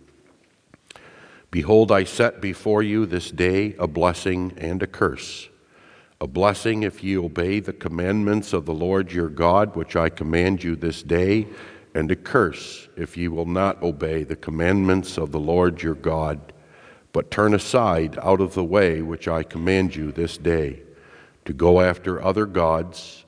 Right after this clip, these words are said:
which ye have not known. And it shall come to pass, when the Lord thy God hath brought thee in unto the land whither thou goest to possess it,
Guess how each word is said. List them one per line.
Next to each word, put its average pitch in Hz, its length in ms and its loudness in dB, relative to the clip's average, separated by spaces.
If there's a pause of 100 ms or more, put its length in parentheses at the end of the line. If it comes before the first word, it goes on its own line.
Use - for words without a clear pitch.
which - 260 -8
ye 82 140 -2
have 80 240 -4
not 82 340 0
known. 80 460 -2 (1000)
And 71 120 -8
it 92 100 2
shall 107 160 2
come 110 260 2
to 113 140 -4
pass, 110 500 -2
when 101 140 -2
the 90 100 0
Lord 98 360 2
thy 92 180 2
God 98 400 2
hath 92 340 -4
brought 92 380 2
thee 101 260 -2
in 101 520 -2
unto 95 320 0
the 87 100 -2
land 98 500 0
whither 92 440 2
thou 82 240 -2
goest 90 500 2
to 98 100 0
possess 95 540 0
it, - 340 -6